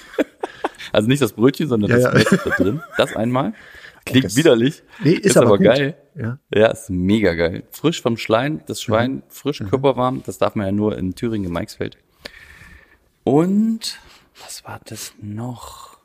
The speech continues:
Speaker 2: Mit
Speaker 1: Weiß ich gar nicht.
Speaker 2: Käsespießen?
Speaker 1: Nee.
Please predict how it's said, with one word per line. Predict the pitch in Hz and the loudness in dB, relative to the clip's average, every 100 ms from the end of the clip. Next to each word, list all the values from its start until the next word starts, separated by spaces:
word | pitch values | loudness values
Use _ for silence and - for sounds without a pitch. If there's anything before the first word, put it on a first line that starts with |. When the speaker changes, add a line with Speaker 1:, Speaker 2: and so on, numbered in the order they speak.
| _ _ _ _ - - | _ _ _ _ -20 -10
Speaker 2:
Mit | - 117 - | -2 -2 2
Speaker 1:
Weiß | 175 190 | 2 2
ich | 202 | 2
gar | - | 2
nicht. | 208 - | 2 2
Speaker 2:
Käsespießen? | 233 - - 453 466 453 453 - 762 762 659 679 - _ - - - | -4 -4 -8 -6 -6 -10 -8 -2 -2 -4 -12 -20 -20 _ -20 -18 -10
Speaker 1:
Nee. | 87 87 90 | -6 -4 -4